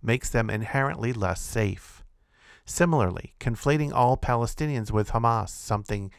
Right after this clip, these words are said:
Israeli government officials have continuously attempted to do, makes Palestinians and Muslims everywhere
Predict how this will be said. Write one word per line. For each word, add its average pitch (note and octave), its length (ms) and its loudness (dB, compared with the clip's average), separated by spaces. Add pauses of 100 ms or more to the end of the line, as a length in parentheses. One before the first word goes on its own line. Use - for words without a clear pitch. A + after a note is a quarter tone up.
(120)
Israeli G#2 420 0
government A2+ 420 0
officials G2 480 -6 (280)
have - 180 -2
continuously C#3+ 840 -2
attempted C3+ 500 0
to - 100 -2
do, A#2 400 0 (400)
makes G2+ 280 -2
Palestinians A2 840 0
and A#2 180 -2
Muslims A2 600 0
everywhere G#2+ 580 0